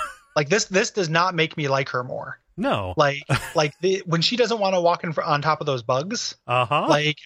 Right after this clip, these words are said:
Speaker 1: it makes me want to, like, there's two different ways you can get through that. And I didn't use the, <laughs> the shitty beating up a woman way. It did make me very irritated. I don't think, you know, not
Speaker 2: What's, what's the
Speaker 1: making light
Speaker 2: shitty,
Speaker 1: of hitting
Speaker 2: what's the
Speaker 1: You,
Speaker 2: shitty
Speaker 1: you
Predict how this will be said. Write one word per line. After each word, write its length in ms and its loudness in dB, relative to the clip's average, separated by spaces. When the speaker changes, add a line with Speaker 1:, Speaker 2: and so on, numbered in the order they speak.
Speaker 1:
it 160 4
makes 180 0
me 120 0
want 260 0
to, 160 0
like, 340 0
there's 140 4
two 100 -2
different 220 2
ways 160 2
you 60 -2
can 60 0
get 140 2
through 160 2
that. 140 2
And 100 -4
I 60 4
didn't 180 2
use 280 0
the, 180 2
<laughs> 80 -20
the 60 2
shitty 360 0
beating 200 2
up 140 2
a 60 0
woman 280 0
way. 240 0
It 140 4
did 100 2
make 140 2
me 100 0
very 180 0
irritated. 520 0
I 20 0
don't 140 4
think, 200 -2
you 80 -4
know, 60 0
not 160 0
Speaker 2:
What's, 240 0
what's 220 -4
the 80 2
Speaker 1:
making 180 4
light 120 4
Speaker 2:
shitty, 60 -2
Speaker 1:
of 40 -8
hitting 220 -4
Speaker 2:
what's 160 -2
the 80 0
Speaker 1:
You, 60 2
Speaker 2:
shitty 340 2
Speaker 1:
you 60 0